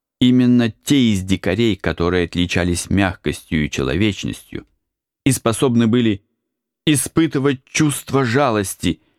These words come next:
при виде чужих страданий, именно они, как наименее приспособленные,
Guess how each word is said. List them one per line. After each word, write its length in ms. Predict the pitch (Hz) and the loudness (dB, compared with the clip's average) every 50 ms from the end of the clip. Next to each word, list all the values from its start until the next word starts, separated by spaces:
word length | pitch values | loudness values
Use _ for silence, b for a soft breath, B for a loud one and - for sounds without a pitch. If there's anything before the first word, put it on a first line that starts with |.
| _ _ _ _ | _ _ _ _
при 180 | - 127 120 120 | 0 2 2 2
виде 260 | 117 135 135 117 110 | 2 2 2 0 -2
чужих 340 | 104 - 113 110 117 117 - | 0 0 0 0 0 0 -2
страданий, 760 | - - - - 87 85 80 107 127 120 92 76 - - _ _ _ _ _ _ _ _ _ _ _ _ _ _ _ _ _ _ _ | -4 -8 -6 -4 -4 -2 -2 0 0 0 -2 -4 -6 -10 _ _ _ _ _ _ _ _ _ _ _ _ _ _ _ _ _ _ _
именно 680 | - - 104 117 120 123 123 120 120 120 123 120 120 117 | -2 0 2 2 4 4 4 4 4 4 2 2 2 0
они, 400 | 117 117 117 127 135 135 117 95 | 2 2 2 2 2 2 0 0
как 240 | - - 82 - - | -2 -6 -4 -2 0
наименее 640 | 92 92 98 104 104 120 151 156 147 143 135 127 | 0 2 2 2 2 2 2 2 2 2 2 2
приспособленные, 920 | - - 120 110 - 104 104 - 107 95 87 85 80 76 73 69 - - | 0 -2 -2 -2 -2 -4 -2 0 0 0 0 0 0 0 -2 -2 -4 -6